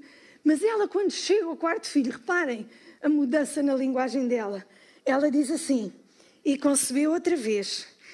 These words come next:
e deu à luz um filho, dizendo:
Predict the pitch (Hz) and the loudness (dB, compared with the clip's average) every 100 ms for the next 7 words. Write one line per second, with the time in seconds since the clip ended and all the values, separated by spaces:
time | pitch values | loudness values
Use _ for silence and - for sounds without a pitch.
0 | - - 247 226 254 240 285 302 381 359 | -20 -2 0 2 2 2 2 4 2 2
1 | 403 - 294 240 190 180 - - 208 269 | -4 0 0 0 -2 -6 -14 -12 0 0
2 | 240 247 202 | 2 -2 -4